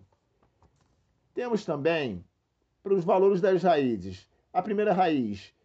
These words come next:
igual a quatro e a segunda raiz igual a menos seis. Logo, nós temos duas raízes reais e distintas. Exercício dois.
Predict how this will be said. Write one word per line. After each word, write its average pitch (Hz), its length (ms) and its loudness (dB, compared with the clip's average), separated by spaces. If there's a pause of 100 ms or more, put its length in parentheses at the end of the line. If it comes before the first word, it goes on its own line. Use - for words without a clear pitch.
(140)
igual 120 400 2
a 117 60 0
quatro 165 680 0 (300)
e 269 100 -2
a 254 80 2
segunda 170 380 -2
raiz 117 640 -2 (140)
igual 156 600 0
a 175 120 0
menos 151 380 -4
seis. 87 560 -4 (420)
Logo, 202 380 -4
nós 196 220 -4
temos 127 420 -10
duas 143 420 -2
raízes 107 400 -4
reais 139 580 -2 (180)
e 160 80 -14
distintas. 123 640 -14 (2000)
Exercício 190 640 2
dois. 120 540 0